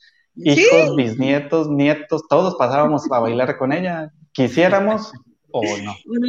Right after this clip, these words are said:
Speaker 1: quisiera, <laughs> sí, así es. Tenía una resistencia física, mi abuelita, increíble.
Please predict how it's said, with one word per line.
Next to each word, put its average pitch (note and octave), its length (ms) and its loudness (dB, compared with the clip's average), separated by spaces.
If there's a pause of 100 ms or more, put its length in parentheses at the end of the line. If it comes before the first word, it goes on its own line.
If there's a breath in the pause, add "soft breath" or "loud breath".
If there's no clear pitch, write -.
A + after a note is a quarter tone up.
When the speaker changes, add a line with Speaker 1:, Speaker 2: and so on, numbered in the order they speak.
(120)
Speaker 1:
quisiera, G#3+ 500 -4
<laughs> - 680 -4
sí, - 400 -6
así C#4 380 -2
es. C#4+ 280 -2 (480 loud breath)
Tenía B3 540 4
una G4+ 260 4
resistencia G3+ 1120 0 (100)
física, B3 460 -8
mi A#3+ 100 -4
abuelita, F#3+ 560 -4
increíble. D#3 1120 -2